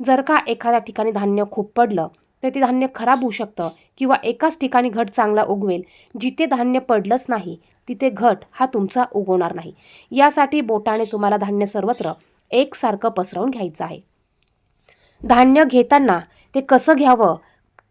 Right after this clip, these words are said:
धान्य चांगलं की खराब हे कसं ओळखावं, याविषयीचा व्हिडिओ आपल्या चॅनेलवर आहे, तो व्हिडिओ तुम्ही पाहू शकतात.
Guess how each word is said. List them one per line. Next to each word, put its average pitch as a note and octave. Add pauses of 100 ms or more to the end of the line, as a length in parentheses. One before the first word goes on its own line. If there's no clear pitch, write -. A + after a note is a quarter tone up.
(100)
धान्य A#3+
चांगलं A#3+
की C#4
खराब A#3
हे A#3
कसं B3
ओळखावं, A#3+ (380)
याविषयीचा C4
व्हिडिओ A#3
आपल्या G#3+
चॅनेलवर G#3+
आहे, G3
तो A3
व्हिडिओ A3
तुम्ही C4
पाहू G3
शकतात. F#3+